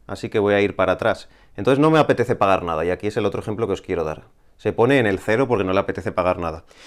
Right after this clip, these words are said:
¿Qué pasa? Que luego vendría el negro que también, ya que hay uno en el cero, pues se quiere poner también en el cero. ¿Por qué? Porque el segui-, el siguiente jugador que se pone en el cero hace subir,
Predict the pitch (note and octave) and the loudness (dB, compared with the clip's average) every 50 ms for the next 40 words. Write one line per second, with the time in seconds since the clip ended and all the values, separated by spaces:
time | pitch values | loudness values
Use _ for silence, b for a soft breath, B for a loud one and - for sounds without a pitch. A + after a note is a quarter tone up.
0 | b b b D3 D#3 - C3 - - F#2+ F2+ - F#2+ G2 A2 A#2+ C3+ C#3+ C#3+ D3+ | b b b 2 4 6 4 4 2 0 -4 -2 0 0 2 4 4 4 4 4
1 | C#3+ C#3+ C#3+ C#3+ D3 D#3 D3+ D3+ D#3 D#3 - D#3+ D#3+ D3 D3 C#3 C3+ B2+ C#3 D3 | 4 4 4 6 4 4 4 4 2 2 2 2 2 4 4 2 4 4 4 2
2 | C#3+ D3+ D#3+ - - - - - G#2 G#2 G#2 - A2 G#2+ G#2+ G#2+ G#2+ G#2+ G#2+ G#2 | 2 0 -4 -10 -18 -20 -16 -8 -4 -4 -2 0 0 0 0 0 -2 -2 -2 -4
3 | - - B2 A#2 B2+ C#3+ C#3+ - F#2+ - - F#2+ - G#2 G2 F#2+ - F#2 F2+ F2 | 0 2 2 2 2 0 -2 -4 -6 -6 -8 -6 -2 -2 -2 0 0 -2 -2 -2
4 | F2+ F#2 F#2 F2+ F2+ F2+ F2+ - - B2+ G2+ F2+ E2 - G#2 G#2 G#2 - B2 G2+ | -2 -2 -2 -2 -4 -6 -6 -2 -2 -2 0 -2 -2 -2 -2 -2 0 0 0 0
5 | - b b b b b b b - C#3+ C#3+ C#3+ C#3+ D3 B2+ - - G#2+ F#2+ F#2+ | -2 b b b b b b b 2 4 4 4 4 2 0 0 -2 -2 -2 -2
6 | B2 - - A2+ G2+ - - G#2 A2 A#2 A#2+ B2+ - C3 C3 C3 A#2+ - G2+ F#2+ | -2 -2 -2 -4 -4 -4 -2 -2 -2 -2 -2 -2 0 2 2 2 2 0 -4 -4
7 | F2+ - D3 C#3+ C#3 C3+ B2+ A#2 - - B2+ B2 C3 - - A2 G#2+ - B2 A#2+ | -2 0 0 0 0 0 -2 -2 -2 -2 -2 0 0 -2 -2 -2 -2 -2 -4 -6
8 | - - - A2 G2+ G2 A2+ A#2+ B2 - - | -6 -8 -8 -6 -4 -2 -2 -2 -4 -4 -8